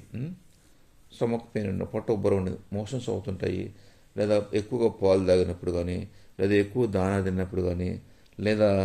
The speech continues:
మట్టి తిన్నప్పుడు కానీ ఈ మీకు పొట్ట ఉబ్బేదానికి, పొట్ట ఉబ్బరం అనే ఛాన్సెస్ కూడా కనిపిస్తాయి. అప్పుడు ఏం చేయాలి? ట్రీట్మెంట్ ఏంటంటే దీనికి, ఇప్పుడు కూడా, దీనికి కూడా ఏంటంటే డీవార్మింగ్ చేసేయండి ఫస్ట్.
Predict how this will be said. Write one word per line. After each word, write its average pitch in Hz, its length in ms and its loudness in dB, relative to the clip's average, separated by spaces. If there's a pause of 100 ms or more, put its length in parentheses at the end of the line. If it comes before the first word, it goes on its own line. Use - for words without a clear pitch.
(260)
మట్టి 101 300 -2
తిన్నప్పుడు 101 400 -2
కానీ 95 240 -2 (120)
ఈ 127 220 -2
మీకు 110 260 -6
పొట్ట 107 320 -4
ఉబ్బేదానికి, 98 520 -2
పొట్ట 101 220 -4
ఉబ్బరం 98 260 -2
అనే 95 160 -4
ఛాన్సెస్ 92 420 -8
కూడా 123 200 -4 (440)
కనిపిస్తాయి. 98 580 -4 (400)
అప్పుడు 110 280 -2
ఏం 127 100 4
చేయాలి? 117 240 2
ట్రీట్మెంట్ 156 540 -4
ఏంటంటే 101 380 -2
దీనికి, 98 320 -2 (580)
ఇప్పుడు 143 260 -2
కూడా, 156 140 4
దీనికి 143 280 -2
కూడా 135 160 2
ఏంటంటే 117 360 0 (800)
డీవార్మింగ్ 131 540 2
చేసేయండి 90 400 -4
ఫస్ట్. - 320 -10